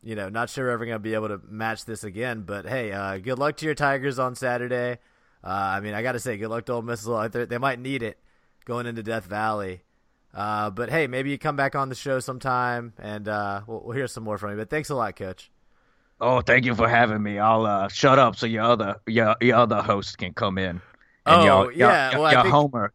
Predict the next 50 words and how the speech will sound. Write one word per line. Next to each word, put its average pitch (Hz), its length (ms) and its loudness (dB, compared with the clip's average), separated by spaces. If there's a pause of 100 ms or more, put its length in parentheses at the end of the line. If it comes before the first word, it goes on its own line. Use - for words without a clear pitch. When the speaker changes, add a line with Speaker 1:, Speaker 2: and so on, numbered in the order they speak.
Speaker 2:
your 113 140 0
Homer 120 360 2
host. 98 480 -6
Speaker 1:
Oh, 143 160 4
yeah, 135 240 2
I 135 60 2
think 175 220 -4
actually, 156 340 -2
yeah, 135 260 -2
it 117 60 -8
looks 147 260 -8
like, 143 420 -2
uh, 123 400 0
joining 135 380 -6
now. 123 240 -2
Oh, 147 120 2
hey, 147 260 2
okay, 165 340 -2
yeah, 175 240 2
yeah, 139 260 -2
okay. 120 240 -6
Joining 143 280 -6
the 165 100 -4
call 156 240 0
now. 139 360 0
We're 123 120 -4
running 131 140 -4
a - 20 -4
little 131 180 -4
bit 131 160 -4
late. 123 380 -2 (640)
Uh, 120 320 -2
got 151 260 0
my 156 140 2
other 151 180 0
co-host, 135 560 -2
unfortunately, 131 500 -6
Coach 127 320 -4
O. 117 380 -2 (400)
Uh, 110 280 -2
I - 20 -2
think 123 160 -6
he 127 60 -10
put 135 180 -6
us 120 140 -4
on 117 220 -4
mute. 113 260 -10
He's 110 180 -10
got 117 200 -4
a, 107 220 -4